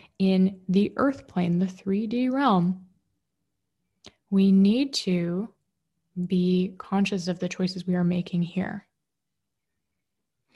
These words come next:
So when it comes, again, to integrating these changes on the soul level and then the physical level, you need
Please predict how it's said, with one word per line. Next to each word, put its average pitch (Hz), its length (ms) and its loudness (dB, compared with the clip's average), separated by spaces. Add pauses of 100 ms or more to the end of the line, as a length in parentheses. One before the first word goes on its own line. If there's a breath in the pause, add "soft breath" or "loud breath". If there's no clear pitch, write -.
(120)
So - 180 0
when 190 180 4
it 202 140 2
comes, 233 460 -2 (100)
again, 196 380 2
to 190 300 -2 (120)
integrating 202 800 2
these 202 260 2
changes 190 720 -2 (140)
on 180 200 0
the 180 100 2
soul 202 280 -2
level 202 320 0
and 190 120 4
then 185 120 4
the 185 80 6
physical 254 520 -4
level, 180 540 0 (480 soft breath)
you 233 200 0
need 185 760 4